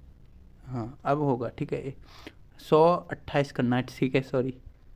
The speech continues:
यहाँ पर, अ, सेव पर क्लिक कर देना, और इस तरह से आपका जो एड्रेस है, वो यहाँ पर चेंज हो जाएगा। उसके बाद मैं एक सेकंड ऑप्शन भी आपको बता देता हूँ।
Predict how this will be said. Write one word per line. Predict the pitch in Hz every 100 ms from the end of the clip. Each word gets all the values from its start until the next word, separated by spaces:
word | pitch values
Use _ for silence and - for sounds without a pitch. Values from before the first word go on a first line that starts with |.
| - - - -
यहाँ |
पर, | 143 160
अ, | 165 139 123
सेव | 123 - 147 143
पर |
क्लिक | 160 143 139
कर | 143
देना, | 131 135 196 - - - - -
और | 170
इस | 170 170
तरह | 175 170
से | 175
आपका | 160 175 170
जो | 170 165
एड्रेस | 143 139 170 185 175
है, | 170 - - - -
वो | 170 190
यहाँ | 175
पर | 170
चेंज | 175 - 147
हो | 127
जाएगा। | 117 117
उसके | 151 170 214
बाद | 214
मैं | 208 220
एक | 220
सेकंड | - 170 185 185
ऑप्शन | 175 - 175
भी |
आपको | 170 170 165
बता | 147 143
देता | 139 131
हूँ। | 160